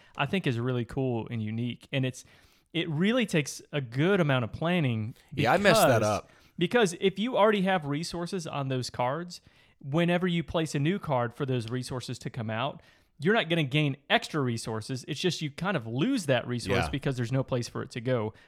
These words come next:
Speaker 1: unless you can move it into your big storage, and that can hold as many resources
Speaker 2: Which there are
Speaker 1: as you want.
Speaker 2: spells that, and stuff like that, that you can
Speaker 1: Yeah.
Speaker 2: use gems to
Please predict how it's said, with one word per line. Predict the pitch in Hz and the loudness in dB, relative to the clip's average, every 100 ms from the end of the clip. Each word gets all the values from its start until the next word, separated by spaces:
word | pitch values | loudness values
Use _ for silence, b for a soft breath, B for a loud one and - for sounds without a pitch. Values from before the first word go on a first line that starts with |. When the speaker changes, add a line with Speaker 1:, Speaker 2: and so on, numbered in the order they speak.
| b | b
Speaker 1:
unless | 156 220 208 | 2 4 2
you | |
can | 190 165 | 2 4
move | 165 | 4
it | 156 | 4
into | 135 143 | -2 -2
your | 123 | -2
big | 107 139 - | 0 0 -2
storage, | - 175 156 131 - | -2 2 4 2 -2
and | 139 | 0
that | 139 139 | 0 0
can | 127 | -2
hold | 123 | -2
as | 113 113 | -2 -2
many | 113 | -2
resources | 107 110 120 | -2 -4 -4
Speaker 2:
Which | 113 | -2
there | 139 131 | 2 2
are | |
Speaker 1:
as | - 110 | 0 -2
you | |
want. | 113 | 2
Speaker 2:
spells | 107 104 101 95 - | 2 2 0 -4 -6
that, | 90 87 | -4 -4
and | 92 | -6
stuff | 95 - 90 | -8 -6 -6
like | 87 85 | -6 -8
that, | - 87 | -6 -6
that | 82 76 | -6 -8
you | 123 | -4
can | 120 | -2
Speaker 1:
Yeah. | 98 | -2
Speaker 2:
use | 82 | -6
gems | 90 90 90 87 - | -4 -4 -2 -4 -6
to | 78 | -8